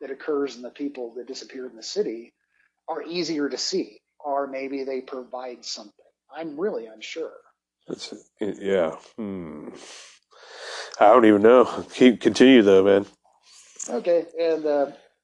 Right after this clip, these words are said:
Speaker 1: third and final thing I'll address is its ability to travel, um, physically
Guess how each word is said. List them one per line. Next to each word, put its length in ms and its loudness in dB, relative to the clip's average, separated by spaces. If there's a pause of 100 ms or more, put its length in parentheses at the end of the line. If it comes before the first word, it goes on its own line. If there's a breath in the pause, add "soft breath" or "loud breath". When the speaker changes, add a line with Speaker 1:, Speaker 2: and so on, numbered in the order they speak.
(100)
Speaker 1:
third 220 -8
and 80 -16
final 260 -2
thing 260 -4
I'll 120 0
address 440 -2
is 140 -8
its 160 -10
ability 560 -4
to 140 -12
travel, 580 -10 (180)
um, 460 -14 (100)
physically 420 -6